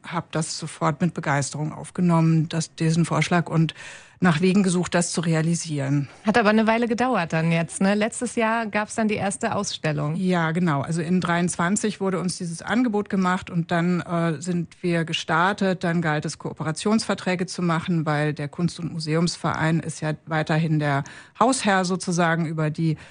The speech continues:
Speaker 1: Räume der Kunsthalle Barmen, die im Haus der Jugend, äh, sind. Also das ganze Konstrukt ist ja das Haus der Jugend heute genannt und, ähm, darin sind fünf Räume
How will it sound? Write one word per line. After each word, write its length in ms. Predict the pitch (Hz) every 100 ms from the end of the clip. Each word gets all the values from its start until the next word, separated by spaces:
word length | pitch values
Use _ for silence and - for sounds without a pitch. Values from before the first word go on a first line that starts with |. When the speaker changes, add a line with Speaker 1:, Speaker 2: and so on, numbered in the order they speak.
| - - -
Speaker 1:
Räume 360 | 175 202 208
der 220 | 180 185 180
Kunsthalle 580 | - 196 190 190 180
Barmen, 440 | 170 170 170 175 170
die 160 | 165
im 160 | 165 160
Haus 180 | 156 165
der 160 | 160
Jugend, 500 | 156 185 226 220 214 - - _ -
äh, 200 | 202 202
sind. 460 | 190 196 202 190 -
Also 320 | 165 156 156 -
das 180 | 160
ganze 280 | - 175 170
Konstrukt 500 | - 156 - 185 180
ist 180 | - -
ja 120 | 160
das 200 | 151 -
Haus 200 | 170 175
der 120 | -
Jugend 440 | 156 190 233 220 -
heute 400 | 202 196 202 196 - - - -
genannt 520 | 196 190 175 180 -
und, 420 | 180 170 165 -
ähm, 260 | - 160 160
darin 360 | 156 160 185 170
sind 180 | 165
fünf 320 | - 185 170 -
Räume 460 | 156 185 196 185